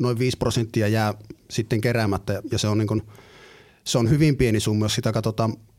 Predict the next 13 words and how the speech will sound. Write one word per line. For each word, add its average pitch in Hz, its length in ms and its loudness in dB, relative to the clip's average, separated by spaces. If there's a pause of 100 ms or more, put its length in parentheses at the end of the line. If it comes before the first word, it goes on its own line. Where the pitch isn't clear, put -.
kansainvälisesti 110 640 0
vertaillen. 98 480 -2
Tai 98 80 -4
tuonne 113 220 0
Etelä-Eurooppaan 107 760 0
kun 110 120 0
mennään, 107 320 2
niin 107 180 0
siellä 110 300 0
keikutaan 107 400 0
kolmessa 110 420 0
neljässäkymmenessä 113 760 0
prosentissa. 101 640 -2